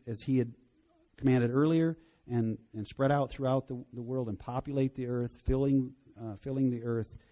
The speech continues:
uh, with his image bearers. Um, but it's true, mankind, uh, originated from one creation, Adam, made, uh, in the image of God, given breath,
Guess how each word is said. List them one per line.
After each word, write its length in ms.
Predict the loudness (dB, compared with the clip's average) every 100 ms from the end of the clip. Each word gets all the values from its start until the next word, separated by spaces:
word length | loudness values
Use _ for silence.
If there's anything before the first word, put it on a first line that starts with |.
| _ _ -12
uh, 160 | -10 -10
with 440 | -6 -4 -2 -4 -10 _ _ _
his 320 | -2 -2 -2 2
image 360 | 6 6 4 -4
bearers. 540 | -8 -8 -12 -16 -20 _ _ _ _ _ _ -10
Um, 300 | -6 -6 -8 -12 _ _ _ 2
but 100 | 6
it's 160 | 6 4
true, 320 | 4 4 6
mankind, 760 | 8 8 6 8 8 10 6 0 _ _ _ _ _ -6
uh, 360 | -2 0 0 -4 -4
originated 640 | 2 4 6 10 10 8
from 260 | 2 2 4
one 280 | 6 6 4
creation, 680 | 2 2 2 2 -4 -8 -12 _ _ _ _ _ _ _ _ _ _ -20 -10
Adam, 400 | -2 0 0 -4 -12 _ _ _ _ _ _ -2
made, 540 | 4 6 6 4 0 -10 _ _ _ -12
uh, 280 | -8 -6 -8 -4
in 120 | -4
the 100 | 0
image 300 | 2 2 0
of 140 | -6
God, 420 | -4 -2 -2 -2
given 280 | -2 0 0
breath, 580 | 2 2 2 0 -8